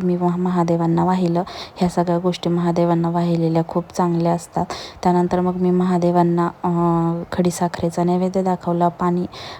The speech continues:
पाणी ठेवलं. त्यानंतर मग, अ, दिवा ओळ-, ओवाळून घेते. तर हा तुपाचा दिवा आहे आणि साईडला पलीकडे आहे तो तेलाचा दिवा आहे, तो पण मी लावला होता. एक साईडला तेलाचा आणि एक साईडला तुपाचा असा दिवा लावायचा असतो.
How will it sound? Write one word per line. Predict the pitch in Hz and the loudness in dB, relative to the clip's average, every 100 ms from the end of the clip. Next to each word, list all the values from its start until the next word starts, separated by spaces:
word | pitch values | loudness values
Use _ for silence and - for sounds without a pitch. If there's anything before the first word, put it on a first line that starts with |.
| - | 0
पाणी | 185 180 196 | 2 4 2
ठेवलं. | 208 196 175 170 | 2 4 4 2
त्यानंतर | 175 170 170 170 170 | 2 2 2 2 0
मग, | 170 170 170 180 | 2 0 0 2
अ, | 175 170 - - - - | 4 2 -2 -14 -12 -2
दिवा | 190 185 | 2 4
ओळ-, | 185 190 185 180 170 - | 4 4 4 4 2 4
ओवाळून | 196 190 180 175 180 | 4 6 6 4 2
घेते. | 190 - 170 | 2 2 0
तर | 170 | 0
हा | 165 | 0
तुपाचा | 170 196 180 175 175 | 0 0 2 2 2
दिवा | 175 185 180 | -2 -2 -2
आहे | 180 180 180 - - - | -2 0 -2 -4 -14 0
आणि | 185 185 | 2 2
साईडला | - 185 180 175 | 4 2 4 2
पलीकडे | 185 185 180 180 180 | 2 2 2 2 0
आहे | 185 180 | 2 0
तो | 170 | -2
तेलाचा | 180 180 175 170 175 | 0 2 2 0 0
दिवा | 180 185 | 2 2
आहे, | 180 175 175 | 2 2 0
तो | 185 185 | 2 2
पण | 175 180 | 2 2
मी | 185 180 | 4 4
लावला | 175 175 175 | 2 0 0
होता. | 170 175 | -2 -2
एक | 175 180 | -2 -2
साईडला | - 180 175 | 0 2 2
तेलाचा | 180 190 175 170 | 0 2 2 0
आणि | 180 175 | 0 -2
एक | |
साईडला | - 175 175 175 | -2 -2 0 -2
तुपाचा | 190 - 175 - | -2 -4 -2 0
असा | - - | 0 0
दिवा | 180 180 175 | 0 0 2
लावायचा | 170 170 170 170 | 2 2 2 0
असतो. | 180 - 185 | -6 -4 -6